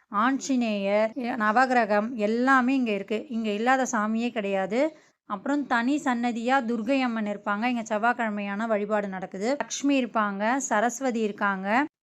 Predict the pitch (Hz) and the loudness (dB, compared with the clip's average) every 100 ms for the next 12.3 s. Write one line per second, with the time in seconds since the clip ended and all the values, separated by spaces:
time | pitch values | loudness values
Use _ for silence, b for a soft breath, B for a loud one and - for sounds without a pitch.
0 | _ 254 214 254 214 214 240 262 269 294 | _ -8 -4 -4 -4 -2 0 0 0 -2
1 | 269 247 233 262 269 254 254 240 254 233 | 0 -2 -2 -4 -4 -4 -6 -4 -4 -4
2 | 226 277 285 247 214 202 226 220 226 226 | -4 -2 0 0 -2 -2 -2 0 0 -2
3 | 196 202 180 185 190 196 - b b b | -4 -6 -4 -2 0 -2 -6 b b b
4 | b - 226 247 233 208 214 214 202 262 | b -2 0 2 0 -2 -2 -4 -4 -2
5 | 247 233 240 220 196 190 190 190 220 285 | 0 0 0 -2 -2 -2 0 0 0 -2
6 | 277 220 233 208 202 202 202 202 233 208 | -4 -4 -2 -2 -2 -4 -4 -2 -2 -2
7 | 240 269 254 214 190 202 208 226 226 226 | 0 0 2 0 -2 -2 -2 -2 0 0
8 | 208 220 220 196 190 190 185 - 170 b | 2 2 0 0 0 0 -2 -4 -8 b
9 | b b - 233 302 285 233 190 196 240 | b b -2 0 2 2 2 2 2 2
10 | 226 262 294 254 208 247 294 277 247 233 | 2 2 2 2 2 0 2 4 2 2
11 | 214 202 202 190 185 180 208 214 202 190 | 2 4 4 4 2 -2 -2 -4 -6 -4
12 | 180 170 190 | -6 0 0